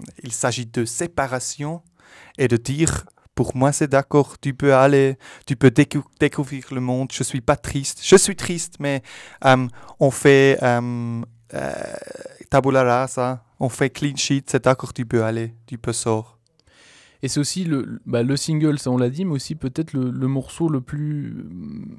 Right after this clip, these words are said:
Speaker 2: le plus énergique, on va dire ça comme ça, avec ce, ce début à la guitare folk.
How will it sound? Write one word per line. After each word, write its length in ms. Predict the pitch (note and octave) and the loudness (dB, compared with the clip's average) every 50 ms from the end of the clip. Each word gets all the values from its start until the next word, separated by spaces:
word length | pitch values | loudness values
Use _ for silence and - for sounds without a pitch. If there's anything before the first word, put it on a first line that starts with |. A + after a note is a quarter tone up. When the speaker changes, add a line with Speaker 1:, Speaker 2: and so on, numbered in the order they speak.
| - B1+ | -16 -8
Speaker 2:
le 140 | - - C#3 | -4 -2 -2
plus 240 | C3+ - D#3 D#3 D3+ | -2 -2 0 2 2
énergique, 460 | E3+ F3 F3 E3 E3 E3+ G3+ A3+ - | 2 2 2 0 0 0 -4 -4 -2
on 80 | F#3+ E3 | 0 0
va 80 | D#3 | 0
dire 160 | D3 D3+ D#3+ - | 0 0 -2 -2
ça 160 | - D#3+ D3+ | -2 -4 -2
comme 160 | - D#3+ D3+ | -2 -4 -2
ça, 100 | - G3+ | 0 0
avec 200 | A3+ G#3 F#3+ - | 0 0 -2 -2
ce, 160 | - D#3 C#3 | -2 -2 -2
ce 120 | - - - | 0 0 0
début 380 | E3+ D#3 D#3 D3+ D#3 F3+ F#3+ | 2 2 2 2 2 2 4
à 40 | F3+ | 4
la 120 | D#3+ C#3+ | 4 2
guitare 340 | C#3+ C#3+ D3 - D#3 C#3+ - | 0 -2 -2 0 0 0 0
folk. 240 | - F3+ F#3+ G#3+ - | 0 0 0 0 -2